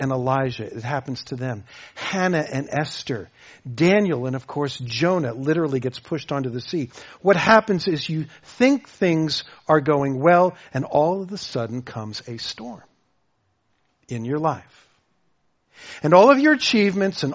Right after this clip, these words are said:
all of your success and, and all of your wealth and all of your health, everything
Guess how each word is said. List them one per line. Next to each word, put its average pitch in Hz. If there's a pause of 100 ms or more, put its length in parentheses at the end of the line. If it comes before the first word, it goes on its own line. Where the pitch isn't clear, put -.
all 175
of 233
your 233
success - (360)
and, 147
and 147
all 165
of 233
your 247
wealth 175
and 127
all 175
of 220
your 240
health, 165 (640)
everything 208